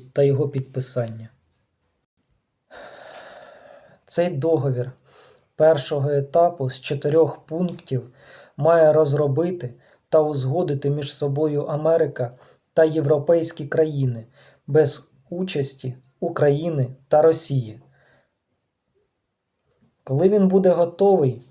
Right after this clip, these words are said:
дати дедлайн в два тижні на його підписання двома сторонами, тобто Україною та Росією. Тут і буде видно, хто хоче миру, а хто ні.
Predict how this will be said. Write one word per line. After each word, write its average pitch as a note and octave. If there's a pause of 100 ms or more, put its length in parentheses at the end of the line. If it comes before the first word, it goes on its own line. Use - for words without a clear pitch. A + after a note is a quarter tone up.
(460)
дати F#3
дедлайн E3+
в C3+
два D#3+
тижні C#3 (100)
на C#3
його D3
підписання F3 (500)
двома E3
сторонами, D#3 (800)
тобто D3+
Україною C#3
та C#3
Росією. A2+ (1900)
Тут G#3
і B3+
буде F3+
видно, C3+ (600)
хто -
хоче A3
миру, C3+ (220)
а C3+
хто -
ні. C3+